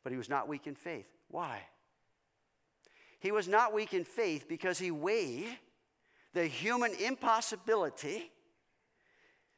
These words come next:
he and Sarah bring, birthing a son, he weighed that against the divine impossibility of God breaking his promise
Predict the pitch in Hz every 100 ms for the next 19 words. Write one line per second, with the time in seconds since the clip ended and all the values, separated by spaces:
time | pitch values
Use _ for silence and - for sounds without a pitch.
0 | _ 196 233 240 - 214 208 156 170 -
1 | 175 180 190 190 202 - 107 127 - _
2 | _ _ _ _ _ _ _ _ _ -
3 | - - _ - 214 247 269 247 214 208
4 | 214 - 196 185 143 247 269 214 196 180
5 | - 190 180 - 139 226 277 156 120 160
6 | - - _ _ _ _ _ _ _ -
7 | 180 156 208 226 - 196 196 208 208 -
8 | 226 233 165 95 -